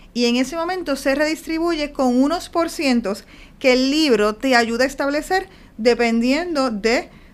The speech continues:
tus ingresos y dependiendo de tu historial. Estos porcientos están basados en unos porcientos,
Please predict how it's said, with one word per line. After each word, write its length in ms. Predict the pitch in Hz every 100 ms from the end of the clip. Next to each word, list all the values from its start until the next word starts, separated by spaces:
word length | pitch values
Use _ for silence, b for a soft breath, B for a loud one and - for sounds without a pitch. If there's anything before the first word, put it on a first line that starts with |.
| B
tus 140 | - 214
ingresos 480 | 196 202 277 339 320
y 40 |
dependiendo 460 | 208 196 175 214 254
de 80 |
tu 80 | 247
historial. 720 | 208 - 185 170 175 165 160 - - B B B B -
Estos 400 | 226 240 359 -
porcientos 800 | 349 339 330 285 226 202 196 247
están 340 | 196 196 175 202
basados 440 | 247 285 285 302
en 200 | 262 233
unos 180 | 220 196
porcientos, 680 | 220 220 247 254 269 277